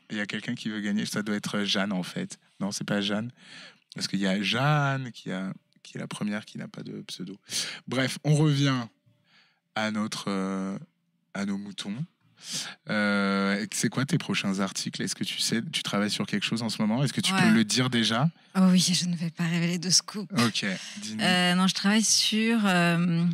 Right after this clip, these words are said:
Speaker 2: le bourbier du projet de loi immigration.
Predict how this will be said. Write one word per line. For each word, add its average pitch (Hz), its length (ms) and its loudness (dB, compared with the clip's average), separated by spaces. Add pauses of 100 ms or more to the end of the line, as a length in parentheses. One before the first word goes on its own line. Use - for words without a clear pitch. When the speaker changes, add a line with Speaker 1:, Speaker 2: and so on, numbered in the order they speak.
(300)
Speaker 2:
le 185 100 2
bourbier 214 500 4
du 190 120 2
projet 220 420 4
de 196 100 2
loi 196 380 6
immigration. 190 800 4